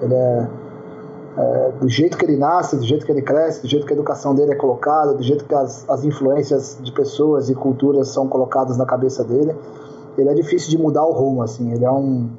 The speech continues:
ele é um transatlântico que é difícil de mudar de direção. É, quando o cara quer de verdade, eu acho que daí ele, ele capta as informações e consegue. Quando o cara não quer, não adianta você ficar forçando. E a gente vê isso pelo time de pôquer, pelo time de, de, de esporte, que, pelas organizações de esporte que eu tô relacionado, que são sempre conectadas com muitos jovens, assim.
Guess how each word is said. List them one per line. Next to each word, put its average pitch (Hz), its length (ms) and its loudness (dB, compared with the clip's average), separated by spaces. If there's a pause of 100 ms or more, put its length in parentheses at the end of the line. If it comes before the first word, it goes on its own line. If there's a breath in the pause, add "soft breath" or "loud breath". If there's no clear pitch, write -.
(100)
ele 117 120 -4
é 123 60 0
um 135 80 -2
transatlântico 139 840 0
que - 120 -2
é 143 60 2
difícil 135 320 -2
de 147 80 0
mudar 139 200 2
de 135 120 0
direção. 135 480 0 (540 loud breath)
É, 120 240 4
quando 254 280 0
o 247 60 -2
cara 180 240 0
quer 180 240 2
de 185 100 -2
verdade, 185 760 0
eu 170 160 4
acho 170 160 -4
que 180 60 0
daí 151 200 2
ele, 180 400 4
ele 151 180 2
capta 165 340 0
as 147 80 0
informações 147 600 -2
e - 40 -16
consegue. 117 500 -2
Quando 208 160 -2
o - 40 0
cara 202 180 0
não 160 140 0
quer, 170 140 2
não 175 100 0
adianta 156 200 -2
você - 80 -4
ficar - 200 -2
forçando. 131 520 0
E 123 80 2
a 139 80 4
gente 151 220 0
vê 233 100 2
isso 233 160 -4
pelo 180 160 2
time 170 320 2
de 127 120 2
pôquer, 143 520 2 (560 loud breath)
pelo 139 180 2
time 147 340 2
de, 120 360 2
de, 120 240 0
de 117 80 2
esporte, 127 460 0
que, 123 180 2
pelas 120 240 0
organizações 123 500 2
de 120 60 -2
esporte 123 320 -2
que 123 60 -6
eu - 40 -8
tô 120 80 2
relacionado, 117 540 2
que 120 80 -6
são 117 140 -2
sempre 127 260 0
conectadas 123 420 0
com 123 120 -2
muitos 123 240 2
jovens, 120 440 2
assim. 127 300 -4